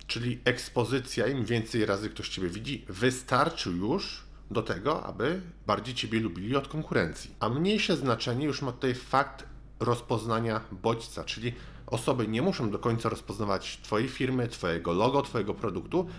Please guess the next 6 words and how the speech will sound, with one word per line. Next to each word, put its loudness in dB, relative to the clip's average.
ale 4
po -10
prostu -2
nieświadomie 2
wcześniej 0
widzieli -2